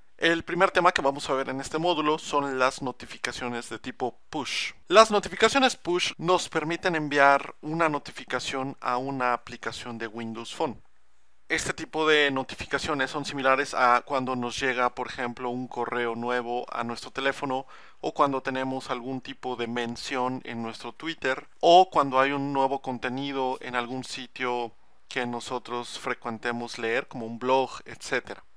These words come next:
Este tipo de notificaciones son livianas, ya que nos permiten ahorrar batería, ya que no es necesario, por ejemplo, estar en un, con un timer,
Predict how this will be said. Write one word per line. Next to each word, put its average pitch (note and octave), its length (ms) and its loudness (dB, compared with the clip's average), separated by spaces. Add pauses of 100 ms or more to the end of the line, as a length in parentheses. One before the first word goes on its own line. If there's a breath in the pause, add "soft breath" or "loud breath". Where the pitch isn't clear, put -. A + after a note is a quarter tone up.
Este F#3+ 240 4
tipo G3+ 200 -2
de D#3+ 80 6
notificaciones C#3+ 800 -2
son C#3+ 400 0
livianas, C3 580 2
ya C#3+ 100 2
que C#3 180 -2
nos B2 200 -4
permiten B2 440 -6
ahorrar A#2 360 2
batería, C#3 500 2 (120)
ya F3 120 6
que F3 120 2
no D3+ 140 2
es D3+ 60 -2
necesario, C#3+ 580 4
por C#3+ 160 -6
ejemplo, C#3 460 -2
estar B2+ 560 4 (160)
en C3+ 260 -2
un, C#3 240 -6
con C3+ 220 -2
un D3 80 -2
timer, D3 500 8